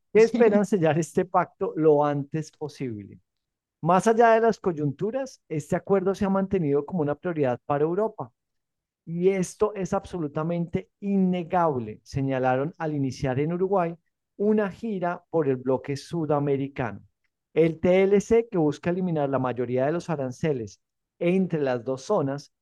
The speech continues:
Speaker 1: para crear un espacio comercial de más de setecientos millones de consumidores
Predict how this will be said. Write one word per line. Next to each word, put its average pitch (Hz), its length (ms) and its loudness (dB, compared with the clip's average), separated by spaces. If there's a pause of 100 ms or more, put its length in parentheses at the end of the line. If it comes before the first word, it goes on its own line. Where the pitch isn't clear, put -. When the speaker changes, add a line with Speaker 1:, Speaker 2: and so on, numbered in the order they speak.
(240)
Speaker 1:
para 143 300 2
crear 131 340 -2
un 143 80 -4
espacio 170 420 -4
comercial 139 600 -4
de 120 100 -4
más 120 200 -4
de 139 100 -4
setecientos 147 840 -2
millones 139 540 0
de 113 100 -4
consumidores 117 840 -2